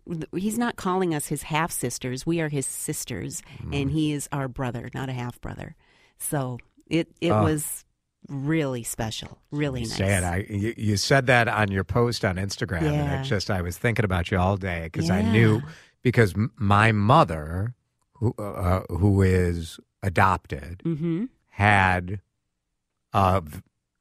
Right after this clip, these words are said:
Speaker 2: strikingly similar story.
Speaker 1: Wow. Yeah.
Speaker 2: Where her brother was,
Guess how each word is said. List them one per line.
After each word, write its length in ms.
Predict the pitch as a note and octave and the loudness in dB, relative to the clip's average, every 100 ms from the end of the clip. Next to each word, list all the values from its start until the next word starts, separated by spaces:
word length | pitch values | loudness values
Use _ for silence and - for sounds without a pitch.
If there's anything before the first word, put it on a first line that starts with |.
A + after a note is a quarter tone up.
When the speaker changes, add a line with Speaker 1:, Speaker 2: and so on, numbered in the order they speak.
| _ | _
Speaker 2:
strikingly 1120 | - - - - D#3 F3 G3 - D#3+ A2+ G2 | -16 -14 -14 -8 0 2 2 2 2 4 2
similar 480 | E2+ - E2+ D2+ D2 | 0 0 0 -2 -4
story. 380 | - - B1+ D#3 | -8 -8 -8 -4
Speaker 1:
Wow. 480 | F#3 G3 F3 C3+ B2+ _ | -2 -2 -4 -6 -12 _
Yeah. 340 | - E3 G3+ C3+ - _ | -6 -4 -6 -8 -16 _
Speaker 2:
Where 800 | - G2 G2 F#2 F2+ F2+ E2+ E2+ - _ _ _ _ - - | 2 6 6 4 2 2 0 -4 -8 _ _ _ _ -4 2
her 580 | D#3 D3 C#3 C#3 C#3+ - _ _ _ _ _ _ _ _ _ _ _ - | 6 6 4 2 -2 -6 _ _ _ _ _ _ _ _ _ _ _ -8
brother 680 | E2 E2+ D2+ D#2 C#2+ A#2 C#3 _ _ _ _ _ _ _ - | -4 -2 -4 -8 -12 -12 -12 _ _ _ _ _ _ _ -6
was, 800 | F2 F#2 F#2 F#2 G2 F#2 F#2 - | 0 2 4 4 2 0 -4 -12